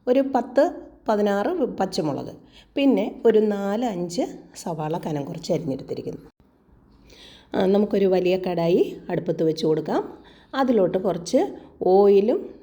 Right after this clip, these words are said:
ആ, നെയ്യും കൂടി മിക്സ് ആയിട്ടുള്ളത് ഒഴിച്ചു കൊടുക്കുന്നു. അത് ചൂടായി വരുമ്പം നമ്മൾ അരിഞ്ഞു വെച്ചിരിക്കുന്ന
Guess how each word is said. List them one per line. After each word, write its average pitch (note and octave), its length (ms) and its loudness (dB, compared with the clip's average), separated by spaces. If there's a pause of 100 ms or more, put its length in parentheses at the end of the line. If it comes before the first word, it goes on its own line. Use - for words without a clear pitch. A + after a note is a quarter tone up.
ആ, F#3+ 360 0
നെയ്യും G3 420 4
കൂടി E3 220 2
മിക്സ് G3+ 320 -2
ആയിട്ടുള്ളത് E3 560 0
ഒഴിച്ചു G3+ 320 0
കൊടുക്കുന്നു. D#3 800 -2 (3000)
അത് C#4 260 2
ചൂടായി A#3+ 460 4
വരുമ്പം F#3+ 480 2 (340)
നമ്മൾ A#3+ 240 2
അരിഞ്ഞു A3+ 280 4
വെച്ചിരിക്കുന്ന F#3+ 720 2